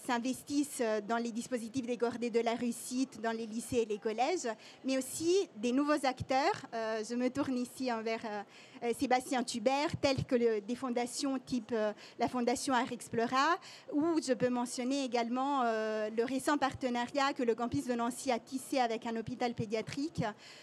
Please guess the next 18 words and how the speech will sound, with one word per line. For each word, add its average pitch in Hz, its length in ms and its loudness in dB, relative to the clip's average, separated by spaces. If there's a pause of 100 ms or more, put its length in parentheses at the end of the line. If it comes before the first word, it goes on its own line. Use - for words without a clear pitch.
(120)
euh, 226 260 4
où 294 140 2
les 262 300 0
étudiants 262 360 2
sont 262 200 -2
mis 285 160 4
en 269 60 2
situation 269 580 0
d'animer, 262 680 2
euh, 220 220 4
des 233 240 2
ateliers 277 360 2
d'initiation 254 680 0
aux 226 60 -2
pratiques 226 400 -4
artistiques 233 500 -6
et 226 80 0
culturelles, 240 580 -2